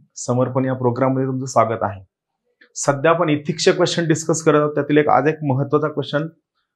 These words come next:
आपण डिस्कस करूया. क्वेश्चन काय पाहूया समर्पणचा. प्रश्न थोडासा इंटरेस्टिंग आहे. प्रश्न आहे, मूल्यांद्वारे, म्हणजे याला आपण इंग्लिशमध्ये काय म्हणतो, व्हॅल्यू हा शब्द आहे.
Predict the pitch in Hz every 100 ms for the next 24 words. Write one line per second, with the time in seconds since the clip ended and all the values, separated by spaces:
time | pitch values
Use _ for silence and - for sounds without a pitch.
0 | _ 123 143 135 127 - 151 147 135 127
1 | 127 - 139 131 160 160 151 156 151 143
2 | 139 131 123 120 117 110 135 - _ _
3 | _ _ - 139 175 175 180 175 160 170
4 | 165 175 170 165 151 - 160 143 127 147
5 | - _ _ _ _ _ _ 127 135 160
6 | 175 190 190 160 123 110 120 151 196 226
7 | - - 131 147 151 143 151 - 160 160
8 | 147 151 180 139 135 143 147 131 - -
9 | - - 139 139 127 127 110 107 147